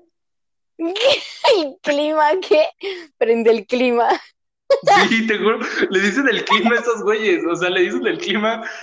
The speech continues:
Speaker 2: y a mí se me hace muy, muy cagado. Y sigue siendo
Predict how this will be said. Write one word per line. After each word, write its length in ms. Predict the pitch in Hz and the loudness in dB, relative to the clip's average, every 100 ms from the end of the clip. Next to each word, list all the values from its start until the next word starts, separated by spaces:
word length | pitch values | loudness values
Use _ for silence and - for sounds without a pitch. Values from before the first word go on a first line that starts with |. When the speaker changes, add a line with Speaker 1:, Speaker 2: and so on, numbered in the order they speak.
| - | -4
Speaker 2:
y 140 | 175 | 0
a 60 | 175 | 0
mí 140 | 180 | 0
se 120 | 190 | -2
me 120 | 208 208 | 0 2
hace 160 | - | 4
muy, 280 | 190 185 208 | 4 2 2
muy 240 | 202 220 220 | 0 -2 -2
cagado. 400 | 427 453 440 440 415 427 494 - 571 | 0 2 2 2 0 0 -4 -4 2
Y 80 | 440 | 6
sigue 300 | 453 523 403 392 | 6 6 4 4
siendo 220 | 208 208 | 0 -2